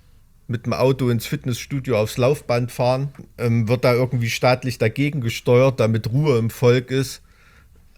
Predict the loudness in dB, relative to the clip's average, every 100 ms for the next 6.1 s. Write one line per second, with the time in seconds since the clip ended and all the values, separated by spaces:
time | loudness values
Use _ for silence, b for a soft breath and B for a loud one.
0 | -20 -4 0 2 2 2 2 0 -2 2
1 | 2 4 -2 0 0 0 0 0 -2 -2
2 | -2 0 2 0 -2 -6 -4 0 0 0
3 | -2 -4 -4 -4 -4 -2 -2 -2 -4 -2
4 | 0 -2 -2 -6 -6 -2 -2 -2 -6 -4
5 | -4 0 2 2 2 2 2 0 -4 -6